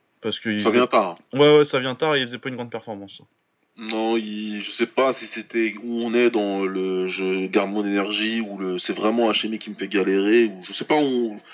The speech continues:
Speaker 2: j'avoue que j'ai pas de lecture de ce combat, hein. Je sais pas trop, euh.
Speaker 1: Ouais, je sais pas trop ce qui s'est passé, euh, pour lui, parce que moi je pensais que normalement, euh, de ce que j'ai vu, après j'ai vu, j'ai vu, j'ai dû voir, euh, un combat et un petit highlight, tu vois, euh,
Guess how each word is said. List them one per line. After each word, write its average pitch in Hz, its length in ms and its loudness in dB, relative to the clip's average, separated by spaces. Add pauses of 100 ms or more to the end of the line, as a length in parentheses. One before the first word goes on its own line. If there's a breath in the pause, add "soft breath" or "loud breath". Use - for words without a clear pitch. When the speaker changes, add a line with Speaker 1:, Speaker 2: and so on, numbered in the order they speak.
(200 loud breath)
Speaker 2:
j'avoue 139 320 0
que - 40 -12
j'ai - 140 -6
pas 220 180 0
de - 560 -8
lecture 127 380 -2
de 113 100 0
ce - 60 -8
combat, 123 280 0
hein. 107 160 -4
Je - 140 -8
sais 107 100 -8
pas 127 120 -2
trop, 131 380 -6
euh. 104 220 -4
Speaker 1:
Ouais, 160 220 6
je - 60 -2
sais 151 100 0
pas 165 140 2
trop 156 160 -6
ce - 60 -10
qui 151 100 -8
s'est 143 160 -6
passé, 131 320 -10
euh, 131 560 -6
pour 135 180 -8
lui, 165 100 -4
parce - 180 -8
que 139 60 -8
moi 151 100 -4
je 151 80 -8
pensais 143 300 -8
que - 80 -8
normalement, 131 680 -4
euh, 107 180 -8 (640 loud breath)
de 147 100 2
ce 156 80 -4
que 190 100 -2
j'ai 185 160 4
vu, 220 100 4
après 208 220 4
j'ai 156 160 -2
vu, 143 180 0
j'ai 131 140 -4
vu, 131 100 -8
j'ai 131 140 -8
dû 127 100 -12
voir, 127 320 -2
euh, 110 300 -2
un 117 120 -4
combat 139 440 -2
et 123 80 -2
un 113 120 -4
petit 113 140 -12
highlight, 147 300 -2
tu - 100 -14
vois, 135 140 -4
euh, 123 320 -4